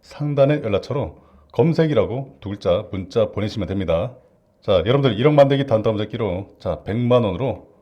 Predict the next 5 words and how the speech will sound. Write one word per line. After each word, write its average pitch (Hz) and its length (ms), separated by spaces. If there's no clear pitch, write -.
꼭 131 300
일억을 110 500
만들어 92 400
가시기 92 320
바랍니다. 90 540